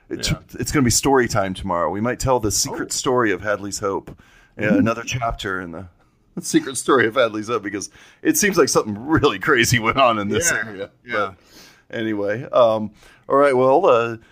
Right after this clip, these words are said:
Speaker 1: Joe Mazel, thanks for being with us again. And, uh, again, of course, people, you can find him with us, me and Tom, and Pete the Retailer on A B C Devo. That's, uh, right now the only place you can find him online, <laughs> I guess.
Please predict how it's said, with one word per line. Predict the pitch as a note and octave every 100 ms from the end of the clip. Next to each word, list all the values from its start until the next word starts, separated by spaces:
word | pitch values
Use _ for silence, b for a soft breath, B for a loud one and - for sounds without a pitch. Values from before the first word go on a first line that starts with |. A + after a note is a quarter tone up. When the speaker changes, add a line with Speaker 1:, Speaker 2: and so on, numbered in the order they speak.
| b b
Speaker 1:
Joe | - D3+
Mazel, | D#3 C#3 D3 E3+
thanks | F3+ D3+ -
for | C#3+
being | D3 C#3+
with | C#3
us | C3+ B2
again. | C#3 D#3+ F#3
And, | B2 B2
uh, | B2 A#2+
again, | A2+ A2+ C3 D3 C#3 - _ - _ -
of | -
course, | B2 C3
people, | - C3 D3
you | A#2+
can | G#2
find | A#2 A2
him | B2+ B2
with | G#2 A#2+
us, | B2 B2+ A#2+
me | A2 B2
and | A#2
Tom, | A#2 C3 A2+
and | - B2+ B2+
Pete | B2+
the | B2
Retailer | A#2+ C#3 G2+ G2 G2
on | G#2 G#2
A | G#2
B | G2+
C | - G2
Devo. | F#2+ F#2+ G2+ A#2 C3 B B B
That's, | G#2 G2+ -
uh, | - - G#2
right | G2 A2
now | G2+ A2 B2+
the | F#2+
only | G#2
place | G#2 F#2+
you | F2
can | D2
find | F#2+ F#2
him | F#2
online, | F#2 - -
<laughs> |
I | G#2+
guess. | A2+ A#2 - -